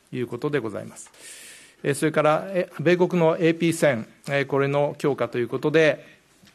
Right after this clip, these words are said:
現地の体制を、ここに書いてある通り、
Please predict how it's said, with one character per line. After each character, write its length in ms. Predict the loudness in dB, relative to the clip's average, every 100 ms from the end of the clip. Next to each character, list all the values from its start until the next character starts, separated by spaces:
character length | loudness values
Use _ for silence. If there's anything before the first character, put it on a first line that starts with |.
| _ _ _ -8
現 240 | -4 -4 -4
地 40 |
の 100 | -8
体 240 | -2 -2
制 400 | 0 2 2 0 -12 -20 _ 2
を、 160 | 2
こ 60 | 2
こ 80 | -4
に 80 |
書 100 | 0
い 60 | 0
て 80 | 0
あ 20 |
る 80 | 0
通 140 | -2
り、 120 | -2